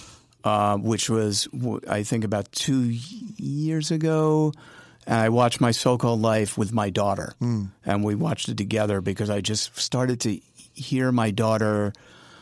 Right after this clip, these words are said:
Speaker 1: talk, or, and I almost kind of feel like I could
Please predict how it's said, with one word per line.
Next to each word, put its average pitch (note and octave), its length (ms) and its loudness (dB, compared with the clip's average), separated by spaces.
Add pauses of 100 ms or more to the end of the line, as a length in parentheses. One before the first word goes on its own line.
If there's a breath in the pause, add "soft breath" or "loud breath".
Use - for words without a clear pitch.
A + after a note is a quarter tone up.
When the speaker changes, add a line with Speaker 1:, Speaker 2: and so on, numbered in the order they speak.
(580 loud breath)
Speaker 1:
talk, B2+ 460 -2
or, G2+ 320 0
and G#2+ 140 0
I G#2 80 0
almost A#2+ 360 2
kind A#2 180 2
of G2+ 80 -2
feel B2 260 2
like A2+ 200 4
I A2+ 100 4
could G#2 240 0